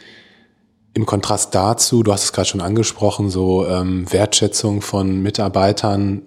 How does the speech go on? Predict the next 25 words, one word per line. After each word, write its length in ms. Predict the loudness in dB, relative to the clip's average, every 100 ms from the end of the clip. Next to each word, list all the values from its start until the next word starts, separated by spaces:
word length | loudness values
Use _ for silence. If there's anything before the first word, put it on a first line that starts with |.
| _ _ -6
die 180 | -4
Generationen 880 | 0 0 2 0 0 2 2 2 0
von 160 | -2 -2
Medizinern, 520 | 0 -2 -2 -2 0
die 100 | 2
jetzt 200 | 0 0
so 200 | -2 -2
kommen, 640 | -2 -4 -4 -2 -4 -6 -6
sind 300 | -4 -4 0
ja 140 | 0
ein 60 | 0
bisschen 240 | 0 0
anders 300 | 0 0 0
drauf, 540 | -2 0 2 2 -2 -4
wenn 60 |
ich 60 | -2
das 160 | -2
so 60 | 0
<laughs> 80 | 0
sagen 300 | 2 0 0
darf. 480 | 2 2 0 -4 -16 -16 -14 -12 -14 -16 -20 _ -4
Was 180 | -2
sind 140 | 0 2
so 100 | 2
deine, 800 | 2 2 2 2 4 2 0